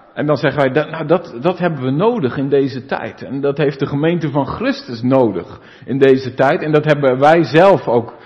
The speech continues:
nodig in deze tijd. Dus nou, laat maar komen. Dat wil ik wel, die vrucht van de geest.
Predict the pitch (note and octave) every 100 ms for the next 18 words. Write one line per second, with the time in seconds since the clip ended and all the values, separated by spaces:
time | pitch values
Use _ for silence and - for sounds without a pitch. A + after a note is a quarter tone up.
0 | - - A#2 C3+ A#2 A2+ A2 A2 A2 G#2+
1 | A2 - F#2+ F2+ - C3+ F#3+ F3+ F#3+ E3+
2 | - F#3+ A3 A#2+ - - _ _ - F3+
3 | G3+ F#3 C3 A#2 C3 A#3+ A#3 A#3+ - A3+
4 | G#3+ G#3 A3 A#3+ - -